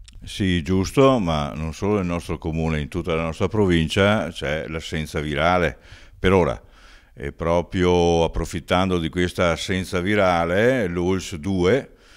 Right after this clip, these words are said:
si è attivata per predisporre, eh, una macchina anche complessa, eh, supportata da considerazioni di ordine epidemiologico,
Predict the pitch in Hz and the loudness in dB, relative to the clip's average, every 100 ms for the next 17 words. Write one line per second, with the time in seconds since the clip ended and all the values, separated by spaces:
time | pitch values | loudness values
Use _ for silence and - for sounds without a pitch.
0 | - - - 95 90 92 90 90 85 85 | -20 -18 -10 -2 2 4 4 2 2 2
1 | 78 80 85 - 113 98 85 78 - 123 | 0 -2 -8 -4 0 4 2 2 2 2
2 | 135 - 80 90 87 82 - 104 101 82 | 2 0 -6 -6 -6 -6 -4 0 2 0
3 | 69 - - - - - - 65 65 73 | -2 -8 -20 -20 -20 -20 -14 -12 -8 -6
4 | 78 90 101 - 85 78 80 90 87 95 | -2 0 0 -2 -4 -2 -4 -4 -6 -4
5 | 87 90 90 - 110 120 143 - - - | -2 2 2 2 2 2 0 -8 -18 -20
6 | - 80 71 69 67 67 80 87 73 87 | -16 -12 -10 -10 -12 -12 -12 -10 -6 -2
7 | 87 92 87 71 82 82 82 76 - _ | 0 0 -4 -4 -2 -2 -4 -6 -12 _
8 | - 110 110 110 98 90 - 98 95 82 | -8 -4 -2 0 0 0 -2 -2 -2 0
9 | 87 92 85 90 82 80 90 85 92 113 | 0 0 -2 -4 -4 -4 -6 -6 -2 0
10 | 90 78 80 71 120 127 | 0 -2 -6 0 0 0